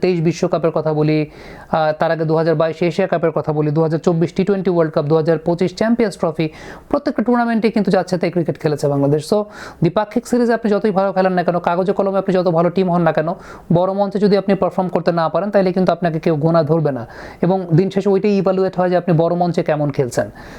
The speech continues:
এবং যখন সেটা আপনি করতে পারছেন না, তখন ultimately আপনাকে নিয়ে মানুষ কথা বলবে, আপনাকে মানুষ কথা শোনাবে, সেগুলোকে ultimately হজম করতে হবে। এবং প্লেয়ারদের সেই রিয়েলাইজেশনটা খুব জরুরি যে এই প্রজন্মকে আসলে তারা কি দিতে পারছেন,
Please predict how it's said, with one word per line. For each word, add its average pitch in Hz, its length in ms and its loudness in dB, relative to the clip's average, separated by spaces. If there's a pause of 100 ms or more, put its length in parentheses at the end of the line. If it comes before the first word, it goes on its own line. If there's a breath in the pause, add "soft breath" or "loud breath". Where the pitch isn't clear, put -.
(140 loud breath)
এবং 175 240 0
যখন 170 260 0
সেটা 196 200 -2
আপনি 196 160 -4
করতে 208 260 -2
পারছেন 196 320 -2
না, 165 120 0
তখন 185 320 -4
ultimately 175 360 0
আপনাকে 165 280 -2
নিয়ে 170 180 2
মানুষ 165 200 -2
কথা 156 220 -2
বলবে, 156 320 0
আপনাকে 156 300 -2
মানুষ 156 280 0
কথা 156 180 -2
শোনাবে, 190 360 0 (300 loud breath)
সেগুলোকে 185 380 0
ultimately 170 420 0
হজম 151 320 0
করতে 156 280 -2
হবে। 147 100 0
এবং 156 180 -2
প্লেয়ারদের 180 380 0
সেই 202 100 2
রিয়েলাইজেশনটা 175 600 2
খুব 165 160 0
জরুরি 156 340 2
যে 156 200 0 (360 loud breath)
এই 196 140 2
প্রজন্মকে 196 520 0
আসলে 180 520 0
তারা 160 140 2
কি 180 180 0
দিতে 160 200 2
পারছেন, 127 420 -4